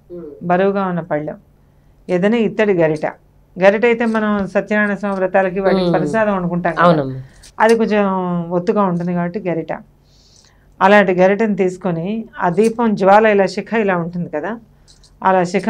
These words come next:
Speaker 2: ఉన్నప్పుడు ఆ శిఖకి ఇలా కవర్ చేస్తూ
Speaker 1: మ్మ్.
Speaker 2: దీన్ని జాగ్రత్తగా బ్యాలెన్సింగ్ చేసి పడిపోకుండా,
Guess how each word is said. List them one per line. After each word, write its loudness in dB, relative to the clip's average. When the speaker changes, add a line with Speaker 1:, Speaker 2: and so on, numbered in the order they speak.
Speaker 2:
ఉన్నప్పుడు 0
ఆ 0
శిఖకి -2
ఇలా 2
కవర్ 2
చేస్తూ 0
Speaker 1:
మ్మ్. -4
Speaker 2:
దీన్ని 2
జాగ్రత్తగా 2
బ్యాలెన్సింగ్ 4
చేసి -4
పడిపోకుండా, 0